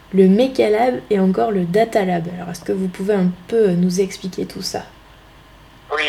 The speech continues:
Speaker 2: alors, euh, on joue aussi un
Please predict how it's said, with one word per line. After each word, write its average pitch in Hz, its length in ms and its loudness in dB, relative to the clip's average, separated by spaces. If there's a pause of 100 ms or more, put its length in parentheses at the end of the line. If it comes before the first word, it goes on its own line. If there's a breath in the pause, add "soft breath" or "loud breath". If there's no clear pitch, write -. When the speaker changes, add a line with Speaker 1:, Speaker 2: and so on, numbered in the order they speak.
(140)
Speaker 2:
alors, 139 760 6 (1120)
euh, 123 100 -8
on 151 140 -6
joue 180 280 -6
aussi 160 280 -6
un 143 140 4